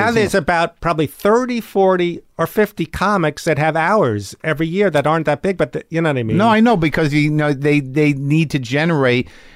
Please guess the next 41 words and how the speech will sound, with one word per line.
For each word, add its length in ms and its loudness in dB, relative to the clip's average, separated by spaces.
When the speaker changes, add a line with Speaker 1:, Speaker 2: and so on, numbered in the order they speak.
Speaker 2:
'cause 180 0
I 120 0
think 220 0
audiences 540 2
are 60 0
less 240 0
tolerant. 640 0
I 80 0
mean, 160 2
I 40 -2
think 200 -2
one 160 2
of 60 0
the 80 -2
reasons 400 0
a 40 0
lot 180 0
of 80 -2
guys 300 0
went 220 -2
down 420 0
from 220 0
the 180 2
eighties 460 0
was 160 -2
they 120 2
never 200 0
changed 340 -2
their 140 2
hour. 420 0
Speaker 1:
Or 240 4
Speaker 2:
And 120 2
you, 120 2
Speaker 1:
because 140 2
Speaker 2:
how 40 0
you 80 4
Speaker 1:
we, 60 2
Speaker 2:
gonna, 240 0
Speaker 1:
they 200 0
Speaker 2:
okay. 100 2
Speaker 1:
were, 200 2